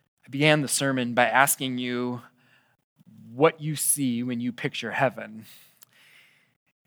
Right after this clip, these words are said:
And if I'm being honest with you, when I picture heaven and the way I look at heaven, it's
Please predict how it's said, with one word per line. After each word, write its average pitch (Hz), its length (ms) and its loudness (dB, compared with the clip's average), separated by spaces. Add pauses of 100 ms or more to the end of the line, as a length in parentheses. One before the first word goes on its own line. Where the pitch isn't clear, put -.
And 131 640 -2
if 147 120 0
I'm 160 120 2
being 175 200 6
honest 151 400 6
with 139 180 -2
you, 135 100 0
when 135 140 4
I 139 140 6
picture 156 400 -2
heaven 127 500 2
and 131 220 -6 (140)
the 120 80 -10
way 147 180 8
I 131 100 10
look 139 260 0
at 123 140 2
heaven, 127 640 -4
it's - 320 -4